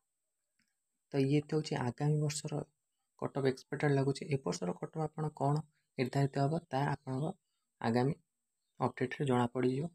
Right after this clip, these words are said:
ତ ୟୁ ଆର୍ ମାନଙ୍କ ପାଇଁ ଏଇ କଟଅଫ୍ ଅନୁସାରେ ଆପଣ, ଯେଉଁମାନେ ଅଛନ୍ତି, ସେମାନେ ନିଶ୍ଚିତ qualify କରିବେ। ଏଇ ସବୁ category ପାଇଁ ଯେଉଁମାନେ ଅଛନ୍ତି, ସେଇମାନେ ନିଶ୍ଚିତ ଏଇ କଟଅଫ୍‌ରେ କ୍ୱାଲିଫାଇ କରିବାର ଚାନ୍ସେସ୍ ବହୁତ ଅଛି।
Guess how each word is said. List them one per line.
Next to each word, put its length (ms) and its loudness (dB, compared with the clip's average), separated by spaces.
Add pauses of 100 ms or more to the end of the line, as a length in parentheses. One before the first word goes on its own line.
(380)
ତ 120 -2
ୟୁ 260 2
ଆର୍ 200 0
ମାନଙ୍କ 360 0
ପାଇଁ 160 -4 (240)
ଏଇ 220 4
କଟଅଫ୍ 360 -8
ଅନୁସାରେ 320 -2
ଆପଣ, 280 -6 (400)
ଯେଉଁମାନେ 300 2
ଅଛନ୍ତି, 580 -4
ସେମାନେ 360 0
ନିଶ୍ଚିତ 460 -6
qualify 440 -2
କରିବେ। 300 -2 (1200)
ଏଇ 100 0
ସବୁ 220 -2
category 500 0
ପାଇଁ 180 -4 (500)
ଯେଉଁମାନେ 340 4
ଅଛନ୍ତି, 460 -6 (400)
ସେଇମାନେ 280 2
ନିଶ୍ଚିତ 440 0
ଏଇ 160 2 (580)
କଟଅଫ୍‌ରେ 420 0 (1600)
କ୍ୱାଲିଫାଇ 440 -4
କରିବାର 360 0
ଚାନ୍ସେସ୍ 440 -8
ବହୁତ 280 -4
ଅଛି। 200 -20